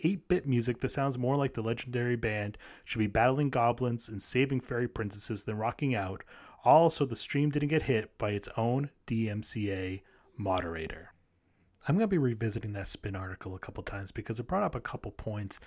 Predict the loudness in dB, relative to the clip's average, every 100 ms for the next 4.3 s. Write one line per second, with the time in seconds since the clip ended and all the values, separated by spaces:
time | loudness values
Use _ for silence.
0 | -20 -20 -10 -4 -2 -2 -4 -6 -6 -6
1 | -10 -10 -12 -10 -10 -8 -10 -4 -4 -4
2 | 0 2 2 0 -10 -18 -20 -8 -4 -2
3 | 0 -2 -2 -2 -2 -2 -4 -8 -6 -4
4 | -4 -8